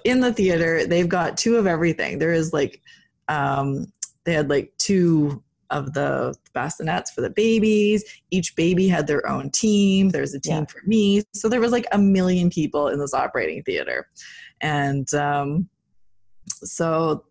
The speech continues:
Speaker 1: uh, basically I went there, I waited, and then Doctor
Speaker 2: Did you
Speaker 1: Stra-
Speaker 2: walk down, or did you s-,
Speaker 1: No,
Speaker 2: were
Speaker 1: no,
Speaker 2: you
Speaker 1: no. I
Speaker 2: wheeled?
Speaker 1: was, like, I had all the I Vs in and stuff.
Speaker 2: Okay.
Speaker 1: So
Speaker 2: So
Speaker 1: they
Speaker 2: you
Speaker 1: were,
Speaker 2: were
Speaker 1: like,
Speaker 2: wheeled in.
Speaker 1: Yeah, I was wheeled down. And then, um,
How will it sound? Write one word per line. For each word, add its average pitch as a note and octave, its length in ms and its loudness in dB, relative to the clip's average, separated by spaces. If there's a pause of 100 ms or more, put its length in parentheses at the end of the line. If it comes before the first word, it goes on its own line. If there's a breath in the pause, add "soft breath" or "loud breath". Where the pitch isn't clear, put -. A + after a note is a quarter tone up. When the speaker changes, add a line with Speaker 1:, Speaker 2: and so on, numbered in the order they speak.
(160)
Speaker 1:
uh, E3 380 -2
basically E3+ 680 0 (360)
I D#3 500 0 (680 loud breath)
went G#3 200 2
there, F3 240 2
I D#3+ 140 2
waited, D#3+ 500 2
and E3+ 140 2
then D#3 220 2
Doctor D#3+ 220 0
Speaker 2:
Did - 100 0
you A3 80 2
Speaker 1:
Stra- G#3 80 2
Speaker 2:
walk F3+ 240 0
down, G#3+ 260 0
or G#3+ 100 0
did G3 200 -4
you E3 100 -2
s-, - 220 -10
Speaker 1:
No, - 200 -2
Speaker 2:
were F3 40 4
Speaker 1:
no, - 20 4
Speaker 2:
you E3+ 60 4
Speaker 1:
no. D#3+ 120 2
I D3+ 120 0
Speaker 2:
wheeled? E3+ 120 0
Speaker 1:
was, F3+ 140 0
like, F3 420 0
I E3+ 60 -2
had E3+ 140 -2
all D#3 180 2
the D3+ 120 0
I D#3 120 2
Vs D3+ 340 -2
in D3 100 -4
and C#3 220 -8
stuff. - 300 -2
Speaker 2:
Okay. C3 80 -6 (160)
Speaker 1:
So C#3+ 140 -6
Speaker 2:
So - 100 -4
Speaker 1:
they - 60 2
Speaker 2:
you E3 80 0
Speaker 1:
were, D#3 160 0
Speaker 2:
were D#3 60 2
Speaker 1:
like, - 100 -2
Speaker 2:
wheeled C#3+ 240 0
in. - 220 -6 (220)
Speaker 1:
Yeah, - 260 -4
I - 80 -2
was C#3 200 -2
wheeled C#3 380 -2
down. C#3+ 400 -2 (400 loud breath)
And D3+ 220 -2
then, D3+ 500 -2 (100)
um, D3 720 -2